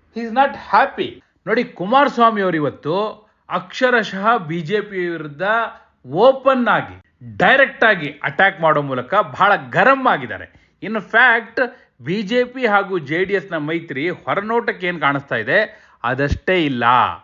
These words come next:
ತೆರೆಯ ಹಿಂದಿನ ಒಳಬೇಗುದಿ ಬೇರೆನೇ ಇದೆ. ಯಾಕೆ ಕುಮಾರಸ್ವಾಮಿ ಅವರು ಇವತ್ತು ಹೀಗೆ ಡೈರೆಕ್ಟ್ ಆಗಿ ತಮ್ಮ ಅಸಮಾಧಾನವನ್ನ ವ್ಯಕ್ತಪಡಿಸಲಿಕ್ಕೆ ಕಾರಣ ಏನು?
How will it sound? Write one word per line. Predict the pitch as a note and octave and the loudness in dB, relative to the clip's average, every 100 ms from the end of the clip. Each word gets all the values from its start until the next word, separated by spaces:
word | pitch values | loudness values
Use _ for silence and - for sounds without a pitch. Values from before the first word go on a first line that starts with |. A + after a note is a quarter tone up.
| _ _ _ | _ _ _
ತೆರೆಯ | E3+ F#3+ A3 A3+ A3+ | 0 2 6 6 6
ಹಿಂದಿನ | D#3 D#3+ A3+ A#3 A#3 | 2 -2 -2 0 2
ಒಳಬೇಗುದಿ | A3+ E3 E3+ G3 F3 F#3+ F3 F3 A3+ | 4 4 4 4 4 2 2 -2 -4
ಬೇರೆನೇ | C#3 B2+ F#3+ C4+ C#4 | -4 2 4 4 2
ಇದೆ. | B3+ D#3+ F#2+ - _ _ _ _ | -2 -6 -12 -14 _ _ _ _
ಯಾಕೆ | C3+ G3 B3+ C#4 - F#3 C#3 A2+ - | -2 2 4 2 -2 -4 -4 -6 -12
ಕುಮಾರಸ್ವಾಮಿ | D#3 A3+ B3 A#3+ A#3 A3+ | -4 -2 0 0 0 0
ಅವರು | A3 | 0
ಇವತ್ತು | G#3 G3 C#3+ C#3 E3+ G3+ - _ _ - | 0 -4 -6 -4 -4 -4 -10 _ _ -10
ಹೀಗೆ | F#3+ A#3+ B3 | -8 -4 -4
ಡೈರೆಕ್ಟ್ | F#3 C3+ F3 A#3 A3 - | -4 0 2 2 0 -2
ಆಗಿ | G#3+ G#3 | 0 0
ತಮ್ಮ | G3+ F#3+ F#3 | -4 -2 -2
ಅಸಮಾಧಾನವನ್ನ | D#3 F#3 G#3 G#3 G3+ G3 F#3+ | -4 0 0 2 0 0 -2
ವ್ಯಕ್ತಪಡಿಸಲಿಕ್ಕೆ | F#3+ D#3 F#3 F3 D#3 F3 G3 | -2 -4 -6 -8 -10 -8 -6
ಕಾರಣ | - G#3 A#3+ G#3+ | 0 2 2 -2
ಏನು? | D#3+ B2 G2+ F2+ F#2 _ | -6 -8 -10 -16 -20 _